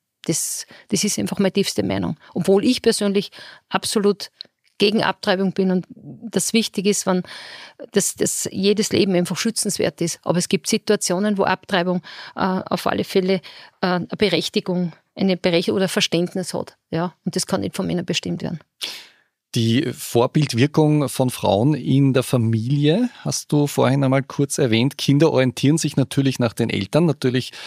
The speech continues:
Speaker 2: auch nach den Mamas. Ähm, hast du vielleicht aus deinem eigenen Umfeld, aus deinem beruflichen vielleicht eine, ähm, Geschichte dazu, ähm,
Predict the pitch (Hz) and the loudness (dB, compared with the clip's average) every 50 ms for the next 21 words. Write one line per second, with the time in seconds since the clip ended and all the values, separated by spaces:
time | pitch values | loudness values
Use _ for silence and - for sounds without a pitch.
0 | - - - 117 107 - 120 113 - - - 113 113 107 92 - _ _ - 104 | -12 -6 -4 -4 0 0 0 -2 0 0 0 0 2 0 -2 -6 _ _ -2 0
1 | 98 85 80 92 107 143 180 - - - - - - - - - 123 120 117 117 | 0 0 2 2 2 2 2 0 -4 -10 -10 -10 -10 -10 -6 -2 0 2 2 0
2 | - - - 110 113 117 - - 139 - 127 120 110 - 127 - 123 120 120 120 | -2 -4 -4 -2 -2 0 0 0 0 2 2 0 2 0 0 2 2 2 4 2
3 | 123 123 107 98 _ _ - 143 120 - - 135 135 160 160 143 131 135 139 147 | 2 0 -2 -4 _ _ -10 -8 -6 -4 -2 0 2 2 2 2 2 2 2 0
4 | - - 123 110 110 107 120 - - 117 117 117 113 113 120 170 190 - - 135 | 2 0 0 0 0 0 -2 -2 0 0 0 2 2 2 2 2 0 0 -2 -2
5 | 107 - 107 - - 98 107 104 98 - 120 117 117 117 104 - - - - - | 0 -2 -4 -4 -2 -2 -2 -2 0 0 2 2 2 2 0 -4 -12 -18 -18 -18
6 | - - - - 117 117 110 110 110 101 - 127 113 - 127 120 - - 139 135 | -20 -14 -6 -2 0 2 2 2 0 0 0 0 0 0 -2 -2 0 0 2 2
7 | 131 - - - 135 135 147 156 160 - 123 123 120 120 120 123 120 120 120 120 | 2 0 0 0 2 2 4 2 2 0 0 0 0 0 0 0 0 0 0 0
8 | 117 | -2